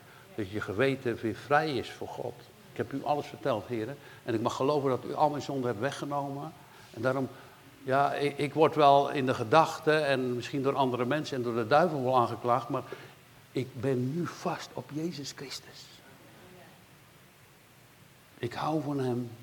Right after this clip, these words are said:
en ik grijp zijn kleed vast. En ik geloof in hem. En ik mag vertrouwen op Jezus.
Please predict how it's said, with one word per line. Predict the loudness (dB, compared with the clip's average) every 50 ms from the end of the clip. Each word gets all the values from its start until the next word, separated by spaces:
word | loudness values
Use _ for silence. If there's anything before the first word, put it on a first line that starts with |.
| -16 -8
en | -6 -6
ik | -6 -6 -8
grijp | -10 -8 -4 -2 0 0 0 -2 -6
zijn | -6 -6 -6 -6 -6
kleed | -6 -6 -6 -6 -6 -8 -10 -12
vast. | -12 -12 -12 -12 -14 -16 -18 -20 -20 -20 -20 -20 -20 -20 -20 -20 -20 -20 -20 -20 -20 -20 -20 -20 -20 -20 -20 -12 -8
En | -6
ik | -6 -6
geloof | -2 -2 0 2 2 2 2 0 0 0 0
in | 0 0
hem. | 0 0 -2 -4 -6 -10 -14 -18 -20 -20 -20 -20 -20 -20 -20 -20 -20 -20 -20 -20 -12
En | -2 0 2
ik | 2
mag | 2 2 0
vertrouwen | 0 -4 -4 -2 4 6 8 8 10 8 8
op | 6 4 4
Jezus. | 4 4 4 4 2 -2 -6 -8 -10 -12 -16 -18 -20